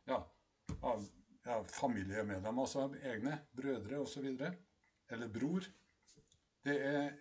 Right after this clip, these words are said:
ja, det er helt utrolig. Man tror ikke at det er sant. Men bare så det er sagt, der hun sprer dem, til, dem hun sprer dem til, har,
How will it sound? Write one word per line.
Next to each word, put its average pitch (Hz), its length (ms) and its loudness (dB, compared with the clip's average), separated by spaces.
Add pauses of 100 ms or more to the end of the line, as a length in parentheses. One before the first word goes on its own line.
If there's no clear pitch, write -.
ja, 143 120 2 (120)
det 151 100 0
er - 120 -4
helt 190 260 2
utrolig. 104 320 -6 (280)
Man 156 180 0
tror 107 460 0
ikke 180 240 0
at - 80 -8
det 131 180 -2
er 120 100 -4
sant. - 420 -2 (2750)
Men 175 120 4
bare 170 140 12
så 170 140 4
det 160 100 4
er 147 60 4
sagt, - 320 0 (640)
der 139 540 4
hun 156 140 0
sprer 107 360 0
dem, 175 160 4 (580)
til, - 260 -4
dem 131 200 2
hun 139 80 0
sprer 113 260 0
dem 143 160 2
til, 165 200 0 (1500)
har, 143 220 4